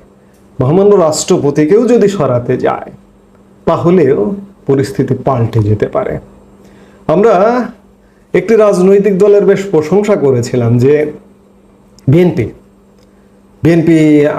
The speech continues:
রাষ্ট্রপতি অপসারণ চায় না, সংবিধান, আহ, বাতিল চায় না, এমনকি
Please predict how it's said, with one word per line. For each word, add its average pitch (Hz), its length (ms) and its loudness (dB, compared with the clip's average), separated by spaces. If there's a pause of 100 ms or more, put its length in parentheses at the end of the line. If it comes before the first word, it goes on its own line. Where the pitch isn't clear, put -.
রাষ্ট্রপতি 143 440 -2
অপসারণ 131 480 -2
চায় 127 240 -2
না, 120 260 0
সংবিধান, 123 580 0 (200)
আহ, 117 840 -2
বাতিল 143 440 0
চায় 120 260 -2
না, 117 400 -2 (560)
এমনকি 123 760 0